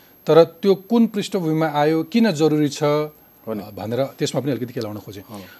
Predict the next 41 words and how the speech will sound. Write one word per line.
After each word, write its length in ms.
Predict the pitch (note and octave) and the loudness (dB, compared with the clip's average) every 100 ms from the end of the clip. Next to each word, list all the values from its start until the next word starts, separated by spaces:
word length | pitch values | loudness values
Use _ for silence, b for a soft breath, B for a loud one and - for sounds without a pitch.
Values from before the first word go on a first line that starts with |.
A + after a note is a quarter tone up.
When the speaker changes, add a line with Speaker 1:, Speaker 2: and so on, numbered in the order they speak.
| b | b
Speaker 1:
पछिल्लो 320 | C#4 C#4+ E4 D4 | -2 4 4 6
समय 260 | A#3 G#3+ | 6 4
हामी 220 | E3+ C#3+ | 4 2
न्यू 280 | D3+ D#3 F#3 | 0 2 0
मिडिया, 340 | E3+ D#3+ D3+ C#3+ | 0 2 2 4
न्यू 200 | C#3 C#3+ | 2 2
मिडिया 280 | C3 C3 | 0 0
भन्छौँ, 400 | A#2 G2+ F#2+ B2 | -2 -4 -6 -4
अलिकति 240 | A#2+ B2 B2+ | -4 -4 -4
ट्रेडिसनल 520 | C3 D3 C#3+ D3+ C3+ | -2 -4 -2 -2 -2
मिडिया 280 | B2+ B2 B2+ | -2 -2 -4
भन्छौँ, 400 | A2 G2 A#2+ B2 b b b b b | -6 -8 -8 -10 b b b b b
अ, 460 | - G#2 G2+ G2+ G#2 C#3+ | -14 -8 -6 -8 -6 -2
परम्परागत 440 | C#3 C#3+ C#3 C3+ | 0 2 0 0
मिडियामा, 420 | C3 B2 C3 C3+ | 0 0 0 0
म, 400 | A#2 A2+ A#2 A2+ - | -2 -10 -12 -12 -12
पत्र 200 | D#3 C3+ | -8 -8
पत्रिकाहरू, 540 | C3+ A#2+ B2 C3 A#2 C3 | -8 -8 -6 -4 -2 -4
टेलिभिजनहरूको 760 | C3 B2+ B2 C3 A2+ A#2 C3 A#2+ b b b | -4 -4 -4 -4 -4 -4 -4 -4 b b b
चाहिँ 240 | - C3+ A2 | -4 -4 -2
दर्शक 340 | B2+ - B2+ | -4 -4 -8
पाठकहरू 440 | B2 A#2+ B2 C3 | -6 -8 -6 -6
घटेर 340 | A2 G2+ B2+ C3 | -6 -6 -4 -2
गए, 160 | B2 | -2
सबै 280 | B2 C3 C3 | -4 -2 -2
चाहिँ 180 | C3 B2+ | 0 -2
यो 100 | A#2+ | -2
आधुनिक 380 | G#2 A2 C3+ B2 b b b B2 | -4 -4 -4 -6 b b b -4
न्यू 160 | C#3+ | -2
मिडिया 240 | C3 B2 C3 | -2 -2 -4
प्रयोग 260 | C#3 C3 | -2 -4
गरिरहेछन्। 580 | A#2+ B2 B2 B2 C3 C3 - b b b | -4 -4 -4 -4 -6 -8 -8 b b b
फोनमा 400 | - E3+ D3+ C#3 | -2 0 2 0
जे 140 | A#2+ C3 | 0 -2
पनि 220 | C#3+ C#3+ | 0 -2
आउँछ, 320 | B2 B2+ G#2+ | -2 -4 -2
Speaker 2:
अँ। 160 | C3 A2 | -2 -2
Speaker 1:
युट्युबर्सहरू 640 | A#2+ B2+ C#3 C3+ A#2+ B2 | -8 -6 -2 -2 -2 -6
पनि 180 | A#2+ C3 | -4 -6
त्यही 220 | - C3 | -4 -6
छन्, 220 | B2+ C3 | -6 -8